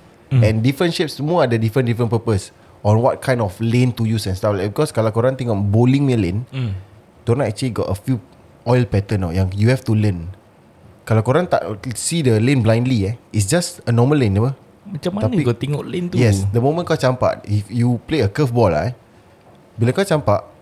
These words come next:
Speaker 2: you wait, the first half of the lane at least is full, full oil tau.
Speaker 1: Hmm.
Speaker 2: Then after that, dia akan ada macam, uh, triangle shape. After that,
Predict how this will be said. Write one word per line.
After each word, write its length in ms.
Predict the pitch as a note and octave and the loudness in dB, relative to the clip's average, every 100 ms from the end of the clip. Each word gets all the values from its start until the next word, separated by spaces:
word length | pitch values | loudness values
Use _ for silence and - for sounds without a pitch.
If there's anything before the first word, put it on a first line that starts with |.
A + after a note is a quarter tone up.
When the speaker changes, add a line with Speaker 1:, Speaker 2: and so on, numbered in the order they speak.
| - | -6
Speaker 2:
you 120 | C3 | -2
wait, 260 | D3+ C3+ - - - | 0 0 -4 -12 -8
the 100 | - | -2
first 640 | A#2 - G3+ G3 - - - - - - | -2 0 2 2 0 -6 -10 -18 -20 -6
half 200 | F3 F3+ | -2 -2
of 120 | A2+ | -2
the 80 | G#2 | -2
lane 220 | A#2 C3+ | -2 0
at 100 | G#2+ | 0
least 220 | A#2+ D3 | -2 -4
is 140 | G2+ - - G#2+ | -4 -8 -8 -14
full, 240 | - B2+ C#3 | -6 -4 -4
full 300 | - - D3 - | -6 -2 0 2
oil 260 | G#2+ F2+ | 0 0
tau. 100 | D2+ - _ _ | -6 -14 _ _
Speaker 1:
Hmm. 260 | - B2+ G#2+ | -2 2 2
Speaker 2:
Then 160 | G2 B2+ | 2 0
after 240 | - - C#3 | 0 -2 0
that, 220 | A#2+ A2+ | 0 0
dia 180 | A2+ B2+ | 2 2
akan 300 | A2 G2+ G2+ | 2 0 0
ada 220 | F2+ G#2+ | 0 0
macam, 560 | G#2+ G2 G2 F#2 F2+ F#2 _ - _ - - | 0 0 0 -2 -4 -10 _ -20 _ -20 -8
uh, 280 | F#2 F2 F2 | -6 -4 -6
triangle 400 | - G#2+ A2 A2 | -2 -2 0 0
shape. 400 | G#2 A2 G2 F#2 - | 0 0 -2 -2 -6
After 280 | F#2 - G#2 | -6 -4 -2
that, 260 | G2+ F2+ | -2 -2